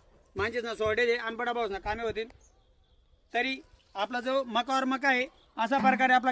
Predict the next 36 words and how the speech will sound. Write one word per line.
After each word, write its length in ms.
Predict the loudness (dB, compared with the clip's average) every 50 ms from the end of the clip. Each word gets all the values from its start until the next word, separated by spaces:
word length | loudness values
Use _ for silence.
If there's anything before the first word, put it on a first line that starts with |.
| 0
कॅमेरावाला 400 | 2 2 2 2 4 2 2 2
भाऊ 160 | 2 0 0 -2
दखाडी 300 | -2 -2 0 2 2 4
जाऊ 180 | 4 4 4
मका 240 | 4 2 0 -2 0
काय 120 | 4 4
आपले 180 | 4 4 4 2
काढणार 320 | 4 4 4 6 6 4
नाही. 200 | 4 4 2 0 -4 -8 -14 -2 4
अहो, 120 | 6 6 8
मका 240 | 8 6 6 8
आपला 200 | 6 6 6 6
आधी 140 | 4 4 4
डायरेक्ट 300 | 2 2 2 2 0 -4 -10 _ _ -20 -20 _ _ 2
डिपॉझिट 300 | 4 4 6 6 6 6
व्हायची 240 | 6 6 4 2 0
काढसूत, 360 | 0 0 0 2 0 -2 -2 0 0
कारण 220 | 0 0 2 2
आता 200 | 0 0 0 -2
सध्या 360 | -2 0 0 0 2 4 4
आपलं 300 | 4 4 4 2 0 0 0
नदीले, 320 | 0 2 4 4 4 4 2 0 -2 0 4
अ, 140 | 4 4
पाणी 300 | 4 2 2 2 4 4
असल्यामुळे 420 | 4 4 4 2 0 2 4 4 4
रस्त्याला 300 | 4 2 2 0 -2 0
प्रॉब्लेम 360 | 2 2 2 2 2 2 2
येईल 120 | 2 2
ना, 220 | 2 0 -2 -2 -4 -8 _ _ -20 -20 -18 -16 -16 -16 -16 -18 -16 -18 -18 -20 -14 -6 -2
त्यामुळे 480 | 0 2 2 4 2 4 2 2 0 -2 -6 -14 -18 -20 -18 -10 -4
आपण 200 | -4 -2 0 0
याला 120 | 0 -2 0
पुढे 220 | 2 4 4 4
म-, 280 | 4 4 2 0 0 -2 -2 0 2
काढसूत 320 | 2 4 4 2 0 -2 -4 -8 -20 -20 -20 -20 -20 -20 -20 -20 -20 -16 _ -4
थोडं 240 | 0 2 2 2